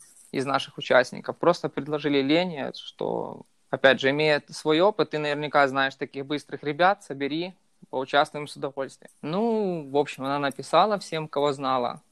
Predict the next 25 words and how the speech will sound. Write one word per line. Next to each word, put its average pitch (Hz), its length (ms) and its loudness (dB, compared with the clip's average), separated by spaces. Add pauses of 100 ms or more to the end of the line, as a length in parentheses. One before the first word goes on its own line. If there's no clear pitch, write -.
(240)
Говорит, 135 300 -2
ты 147 160 2
был 139 240 2
тоже 127 280 0
один 123 280 -2
из, - 280 -16 (140)
там, - 160 -6
быстрых - 580 -6 (280)
любителей, 135 480 6
кого 135 260 6
я 139 60 6
знаю. 190 400 -2 (180)
Все 143 300 0
быстро 135 360 0
согласились, 147 800 -2
как 131 200 -4
бы 131 100 -4
стартов 135 440 4
нету. 160 440 0 (320)
Делать 156 400 4
нечего, 175 380 -2
бегать 143 420 2
нечего, 160 540 -6 (340)
а 123 280 -6
в - 40 -12